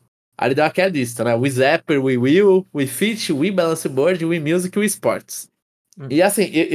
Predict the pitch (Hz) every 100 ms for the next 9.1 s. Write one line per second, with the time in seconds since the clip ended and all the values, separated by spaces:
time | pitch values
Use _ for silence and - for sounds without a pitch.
0 | 175 190 196 180 196 175 143 131 151 185
1 | - 226 214 - _ - 147 139 127 139
2 | 143 185 190 190 180 _ _ 147 135 135
3 | 143 170 156 220 151 151 170 180 175 160
4 | 170 160 165 170 160 160 165 - - 180
5 | 175 139 151 175 240 - _ _ _ -
6 | 151 170 151 170 170 196 170 - 180 196
7 | - - 160 160 156 156 135 139 165 139
8 | 143 143 185 170 143 143 127 139 135 180
9 | 247